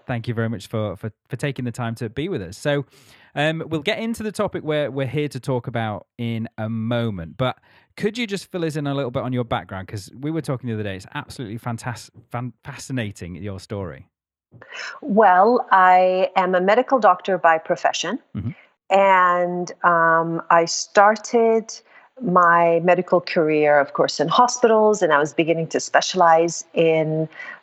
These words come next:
Speaker 2: um, dermatology. And then I got pregnant, as one does when one is married. And, um, pregnancy, I guess, was a trigger into really looking at what I'm eating, what I'm putting into my body,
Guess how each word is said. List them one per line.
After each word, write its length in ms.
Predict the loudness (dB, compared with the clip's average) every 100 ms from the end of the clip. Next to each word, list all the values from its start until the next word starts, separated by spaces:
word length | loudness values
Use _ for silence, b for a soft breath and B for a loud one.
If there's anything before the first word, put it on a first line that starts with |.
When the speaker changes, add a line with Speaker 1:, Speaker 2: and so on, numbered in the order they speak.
| -4 2
Speaker 2:
um, 720 | 4 4 4 2 -2 -6 -4
dermatology. 840 | -2 0 2 4 4 2 -2 -2 -2
And 140 | 0 4
then 280 | 4 2 -2
I 80 | 2
got 400 | 4 2 0 _
pregnant, 480 | 2 2 2 0 0
as 160 | 0
one 200 | 2 2
does 300 | 4 4 4
when 240 | 0 0 2
one 200 | 2 2
is 200 | -2 -8 B B B
married. 560 | 2 4 4 2 0 -2
And, 560 | 2 4 4 2 -2 2
um, 360 | 4 4 2 -8 B B B B B _ -20 0
pregnancy, 460 | 2 4 0 4
I 80 | 2
guess, 200 | 4 0
was 140 | -2 -2
a 60 |
trigger 480 | -4 -2 0 2 2 0
into 760 | 0 0 -2 -4 0 2 2 0
really 500 | 2 4 6 4 4
looking 480 | 2 0 2 2 4
at 320 | 6 4 0 B B 0
what 280 | 4 4 2
I'm 200 | -2 -2
eating, 460 | -2 2 2 2 0
what 180 | 2 2
I'm 160 | 0
putting 320 | -2 -4 -4 2
into 280 | 2 2 2
my 160 | 4
body, 540 | 6 6 6 4 0